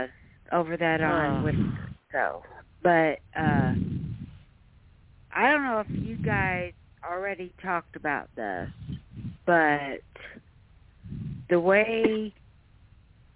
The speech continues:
Speaker 1: uh, Sydney was acting last night in her in-, interview and stuff, I mean, I think, uh, Penny has had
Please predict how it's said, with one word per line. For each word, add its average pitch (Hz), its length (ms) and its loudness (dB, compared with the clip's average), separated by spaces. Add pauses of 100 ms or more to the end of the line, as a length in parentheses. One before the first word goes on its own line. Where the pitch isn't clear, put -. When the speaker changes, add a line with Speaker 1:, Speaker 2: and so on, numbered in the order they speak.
(180)
Speaker 1:
uh, 156 580 0 (1500)
Sydney 233 380 2
was 220 240 -2
acting 208 460 0
last 185 340 2
night 196 380 0
in 165 160 -8
her 180 220 0
in-, 190 320 -4 (220)
interview 214 520 2
and 233 120 0 (120)
stuff, 247 240 4 (280)
I 185 120 -4
mean, 185 480 -2 (1600)
I 240 320 6 (160)
think, 214 460 -2 (220)
uh, 170 500 2 (1700)
Penny 233 440 0
has 185 260 -2
had 180 280 2